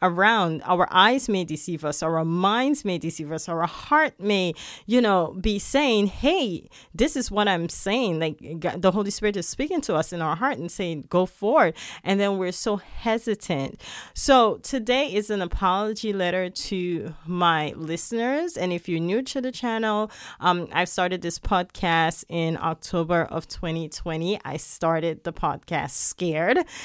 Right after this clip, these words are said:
And today I will tell you, I'm no longer scared because God have matured me throughout the process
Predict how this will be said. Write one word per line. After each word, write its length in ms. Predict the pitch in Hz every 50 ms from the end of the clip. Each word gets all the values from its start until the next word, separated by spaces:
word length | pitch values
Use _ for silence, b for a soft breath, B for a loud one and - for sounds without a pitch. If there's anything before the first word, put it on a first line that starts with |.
| B B B B _ -
And 260 | 190 196 185 185 185
today 340 | - - 196 170 196 202 -
I 140 | - 175 170
will 180 | 170 165 151
tell 280 | - - 220 226 240 254
you, 420 | 247 190 160 147 143 139 160 175 - _ _ _ - - _ _ _ _ _ _ _ _ _ -
I'm 160 | 214 208 202
no 120 | 190 190 185
longer 260 | 175 170 165 160 165
scared 480 | 160 - - 202 185 160 135 - 156 - _
because 320 | - 190 - - 202 175 -
God 260 | - 180 180 190 214
have 320 | 208 202 196 185 180 -
matured 600 | 175 165 170 165 - - - 208 208 202 202 196
me 160 | 202 185 180
throughout 380 | 175 - - 180 165 160 151 -
the 60 | 170
process 720 | - - - 214 233 277 - - 185 160 156 160 - -